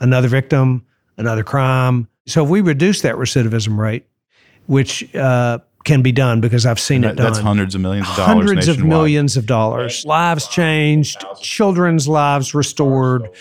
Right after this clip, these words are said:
Speaker 1: If we can develop a strategy that makes them more successful when they get out and not recommit crimes,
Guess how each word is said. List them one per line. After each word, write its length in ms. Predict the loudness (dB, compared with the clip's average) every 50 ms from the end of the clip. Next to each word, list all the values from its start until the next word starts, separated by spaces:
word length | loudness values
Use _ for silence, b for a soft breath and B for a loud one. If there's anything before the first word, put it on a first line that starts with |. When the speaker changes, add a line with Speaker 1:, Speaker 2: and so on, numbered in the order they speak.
| B B B B B B B
Speaker 1:
If 240 | -2 -2 0 0 -2
we 340 | -2 0 2 2 2 2 2
can 260 | 0 0 0 2 2 2
develop 520 | 2 0 0 2 2 2 2 0 0 -2
a 60 | -4
strategy 920 | -4 -4 -6 -2 0 0 2 2 2 0 0 0 -2 -2 -4 -4 -8 -12 _ _ _ _ _ _ _ _ _ _ _ -8
that 680 | -4 -2 0 2 2 2 0 0 0 -2 -4 -8 -12 _ _ _ _ _ _ _
makes 460 | 0 2 2 2 2 2 0 -4 -6
them 260 | -4 -2 0 2 2 2
more 300 | 2 2 2 2 0 0
successful 800 | -2 -4 -8 -8 -6 -4 -2 -2 -2 -4 -4 -4 -2 -2 -2 -2
when 180 | -2 0 0
they 140 | 2 0 0
get 160 | 0 0 0
out 400 | 0 0 0 0 -2 -4 -6 -10 _ _ _ _ _ _ _ _ _ -4
and 360 | -2 -2 -2 -2 -4 -10 -14 -20 _ _ _ _ -2
not 360 | 0 2 2 2 0 -2 -2
recommit 520 | -2 -2 -2 0 0 0 0 -2 -2 -4
crimes, 560 | -2 -2 0 0 0 0 0 -2 -4 -6 -12